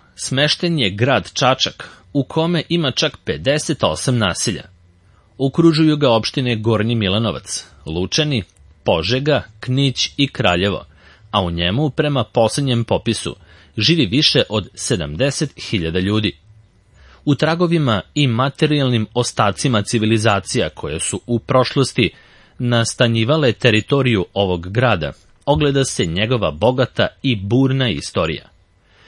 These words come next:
Pored arheoloških lokaliteta, valja pomenuti i zadivljujuću lepotu starih zgrada,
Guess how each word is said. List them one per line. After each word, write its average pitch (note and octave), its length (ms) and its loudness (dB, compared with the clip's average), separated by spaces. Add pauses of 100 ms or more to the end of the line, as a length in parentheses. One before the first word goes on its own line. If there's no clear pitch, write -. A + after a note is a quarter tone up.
(300)
Pored F#2+ 340 0
arheoloških F#2+ 840 0
lokaliteta, C3 760 2 (320)
valja A#2+ 280 2
pomenuti C3 760 0
i C3+ 120 2
zadivljujuću B2+ 880 2
lepotu E2 720 0
starih G2+ 480 0
zgrada, G2+ 500 0